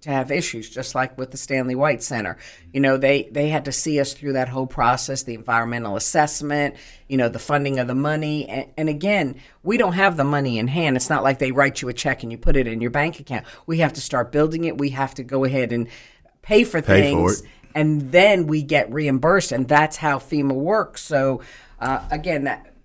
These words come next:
Speaker 1: back to that healthy, uh, you know, fund balance,
Speaker 2: Mm-hmm.
Speaker 1: we need to have money in the bank in the quote unquote savings account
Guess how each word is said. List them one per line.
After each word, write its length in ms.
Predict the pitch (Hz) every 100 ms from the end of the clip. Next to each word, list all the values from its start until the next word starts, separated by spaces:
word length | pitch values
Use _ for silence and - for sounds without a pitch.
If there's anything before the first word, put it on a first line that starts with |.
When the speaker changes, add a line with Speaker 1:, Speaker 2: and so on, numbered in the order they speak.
| -
Speaker 1:
back 220 | 165 160
to 100 | 156
that 160 | 139 131
healthy, 720 | 156 170 - 160 143 127 - _ _ _ _ -
uh, 380 | 123 120 107 - - _
you 140 | 143 139
know, 60 |
fund 340 | - 208 233 170
balance, 440 | 135 131 127 87
Speaker 2:
Mm-hmm. 240 | 98 131 131
Speaker 1:
we 100 | 196
need 220 | 196 165
to 80 | 156
have 240 | 156 139
money 320 | 160 170 160
in 140 | 147 143
the 40 |
bank 360 | 143 180 170 147
in 160 | 147
the 100 | 143
quote 280 | 131 - 156
unquote 300 | 151 156 135
savings 460 | - 196 208 180 151
account 460 | 143 147 131 120